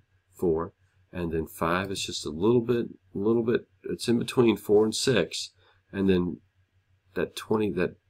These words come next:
point two three, it just makes it a little bit past halfway. All right? So how far, remember, absolute value is the distance a number is from zero on the number line. And I think in my last video I said it's always, always, always positive. Okay?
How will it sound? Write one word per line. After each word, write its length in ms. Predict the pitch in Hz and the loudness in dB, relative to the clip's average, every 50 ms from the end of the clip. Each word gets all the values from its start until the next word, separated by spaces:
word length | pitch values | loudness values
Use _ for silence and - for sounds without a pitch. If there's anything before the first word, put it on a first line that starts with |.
| _ _ | _ _
point 280 | - 127 110 90 - | 0 0 0 0 -2
two 200 | - - 113 104 | 0 0 0 0
three, 320 | - - - 123 113 98 87 | 0 -6 -2 0 2 4 4
it 60 | 85 | 2
just 340 | - - 101 - - - - | 2 -4 -6 -6 -6 -8 -6
makes 320 | - 107 - 107 - - | -2 -2 -2 -2 -2 -6
it 100 | - - | -6 -4
a 40 | 113 | -2
little 360 | 139 170 226 262 220 214 170 | 0 2 4 6 6 6 6
bit 160 | 160 - - | 4 4 2
past 300 | - 123 104 104 - - | 2 2 2 2 0 2
halfway. 440 | 107 92 82 78 - - 76 65 57 - - _ _ _ _ _ _ _ _ _ _ - _ - | 2 2 2 2 -2 -4 -4 -4 -4 -8 -14 _ _ _ _ _ _ _ _ _ _ -20 _ -2
All 80 | 82 | 2
right? 240 | 85 92 107 123 - - _ _ _ _ - - | 2 2 2 0 -2 -8 _ _ _ _ -20 -10
So 260 | - - 104 87 - | -2 0 2 2 0
how 240 | - - - - - | 0 0 0 0 0
far, 680 | - - - - 175 - 110 92 90 90 101 104 - _ _ | 0 0 2 2 4 6 6 6 6 6 2 -2 -8 _ _
remember, 480 | 98 98 113 135 135 95 90 82 - | -2 0 2 2 4 4 4 4 4
absolute 400 | - 101 113 - - 127 120 107 | 0 -4 -6 -4 0 0 0 2
value 360 | 98 113 117 120 117 107 90 85 | 2 2 2 2 2 4 2 2
is 140 | 82 - | 0 -2
the 80 | - - | -8 -12
distance 500 | - - - 139 - - - 117 110 - | -4 0 0 0 2 2 0 -2 0 -2
a 80 | 113 107 | 0 0
number 340 | 110 110 110 107 110 101 | 2 2 2 2 2 2
is 220 | - 107 107 101 - | 4 2 2 2 0
from 180 | - 101 92 | -2 -2 -4
zero 300 | - - 107 104 101 98 | -2 2 4 4 6 6
on 80 | 95 95 | 4 2
the 40 | 107 | 0
number 160 | 110 95 87 | 0 0 2
line. 200 | 78 76 76 76 | 2 2 0 -2
And 80 | 78 80 | -4 -6
I 40 | |
think 220 | - - - 98 - | -2 -2 -2 -2 0
in 80 | 98 | 0
my 80 | 98 98 | 0 0
last 300 | 104 123 147 156 - - | 0 0 -2 -4 2 4
video 260 | 101 90 87 90 85 | 4 6 6 6 4
I 40 | 85 | 4
said 260 | - - 87 90 90 | 0 0 0 2 2
it's 180 | 90 82 - - | 2 0 -2 -4
always, 640 | - - 90 98 101 101 107 104 101 101 98 - - - _ _ _ | 0 2 6 6 8 8 8 6 4 4 0 -4 -10 -14 _ _ _
always, 720 | - 87 90 87 87 87 85 85 80 80 80 80 - - - _ _ _ _ - | 0 2 4 6 6 6 4 4 2 0 -4 -6 -8 -14 -16 _ _ _ _ -4
always 460 | - 92 92 90 85 80 80 80 - | -2 2 4 4 4 4 2 0 -2
positive. 580 | - - 80 78 78 71 69 69 - - - _ _ _ - - - - - - - | -2 0 2 2 2 0 -4 -8 -10 -10 -12 _ _ _ 8 8 8 8 6 -2 -4
Okay? 360 | - 71 - - 78 85 95 | -6 -6 -4 0 0 0 0